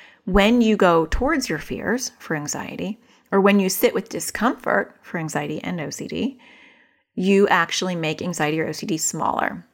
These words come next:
And they have to learn these counterintuitive things as much as you do. So the first thing I normally say to people is, "Here are my favorite books on anxiety or O C D. Read them." And they're different,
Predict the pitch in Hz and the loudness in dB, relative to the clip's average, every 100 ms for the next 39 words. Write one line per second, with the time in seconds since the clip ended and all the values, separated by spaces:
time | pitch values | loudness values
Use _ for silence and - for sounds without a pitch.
0 | _ _ _ 180 185 196 202 208 233 320 | _ _ _ -2 0 0 0 2 2 2
1 | 247 - 180 170 165 180 175 170 - - | 2 2 2 -2 -2 0 2 0 -2 2
2 | 294 269 226 - 196 - 190 180 165 160 | 4 4 2 2 -2 -2 -2 -2 -4 0
3 | 170 165 - - - - _ - - 190 | 2 2 2 0 -2 -6 _ -10 2 6
4 | 170 160 - - - - - _ - 180 | 6 4 -2 -20 -20 -20 -20 _ -6 -4
5 | 160 156 156 156 160 160 160 160 185 208 | -4 -4 -4 -2 0 0 -2 2 2 4
6 | - 165 175 180 170 165 - - 196 196 | 2 0 0 2 0 -2 -6 -4 2 2
7 | 196 190 190 190 233 - - - 180 170 | 2 0 0 2 2 0 -4 -4 -4 -4
8 | 170 165 170 170 165 165 160 165 175 190 | -2 0 2 2 2 0 0 -2 2 2
9 | 202 - _ - 269 214 117 - - _ | 0 -6 _ 2 2 2 0 -2 -14 _
10 | - 294 302 392 - - | 2 6 6 6 4 0